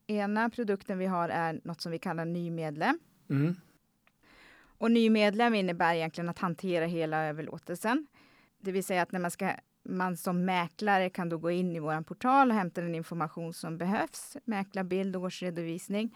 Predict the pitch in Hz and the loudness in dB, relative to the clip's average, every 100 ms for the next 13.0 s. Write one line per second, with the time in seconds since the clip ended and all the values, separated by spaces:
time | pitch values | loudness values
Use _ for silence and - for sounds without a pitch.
0 | 156 147 143 147 - _ _ _ _ _ | 2 4 4 -2 -18 _ _ _ _ _
1 | _ _ - 180 175 160 196 196 170 175 | _ _ -2 0 -2 -4 -4 -4 0 -2
2 | - - 185 160 160 - 170 165 - 165 | -4 -6 -2 0 -2 -4 -4 -4 -4 -4
3 | 160 - 170 151 160 170 151 165 170 151 | -4 -2 -2 -2 -2 -4 -2 -2 -2 -2
4 | 156 - 156 - 175 - 247 - - 180 | -6 -6 -8 -8 -4 2 2 0 -8 -8
5 | _ _ 185 156 160 147 139 - - 190 | _ _ -8 -6 -4 -4 -6 -8 -10 -10
6 | - 165 _ - 170 151 160 185 - 175 | -10 -12 _ -10 -6 -4 -4 -6 -6 -10
7 | - 135 123 170 - 202 220 226 214 233 | -6 -6 -6 -6 -8 -4 0 0 0 -4
8 | - - 190 190 180 170 165 180 233 233 | -4 -6 -2 -2 -2 -2 -2 0 0 0
9 | - 254 247 233 220 220 220 - _ _ | 0 0 2 2 0 2 0 -4 _ _
10 | _ _ _ _ _ - 185 180 180 - | _ _ _ _ _ -6 -4 -4 -6 -8
11 | 190 190 196 - 220 - 185 185 175 185 | -4 -4 -6 -6 -6 -4 -4 -4 -4 -4
12 | 175 170 165 202 175 165 165 156 151 | -2 -4 -4 -2 0 -2 4 6 6